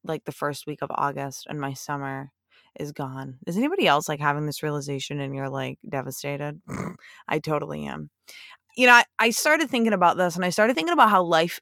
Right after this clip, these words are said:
how quickly life, you know, goes. And I started thinking about, especially when you are, you know, a cop. I can't speak for really any other positions 'cause that's really all I have held for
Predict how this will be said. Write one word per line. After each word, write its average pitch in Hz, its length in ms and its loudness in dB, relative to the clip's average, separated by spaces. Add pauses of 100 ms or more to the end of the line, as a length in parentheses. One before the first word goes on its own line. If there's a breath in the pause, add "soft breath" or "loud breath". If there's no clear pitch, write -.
how 175 180 0
quickly - 720 -4
life, 175 380 2 (340)
you 185 120 -2
know, 165 140 0
goes. 151 580 4 (540 soft breath)
And 202 220 6
I 196 60 6
started 233 320 2
thinking 220 340 2
about, 170 480 4 (240 soft breath)
especially 277 480 0
when 226 220 4
you 196 180 0
are, 175 480 6 (220)
you 185 160 -2
know, 175 180 0
a - 80 0
cop. 202 400 0 (1040)
I 190 80 2
can't 247 240 0
speak 240 240 -2
for 190 180 0
really 185 260 2
any 175 240 -2
other 165 200 0
positions 156 580 -6
'cause - 460 -8 (240)
that's 156 200 -8
really 156 220 -4
all 147 180 -4
I 147 300 -6 (120)
have 143 200 -12 (220)
held 151 480 -6
for 147 320 -6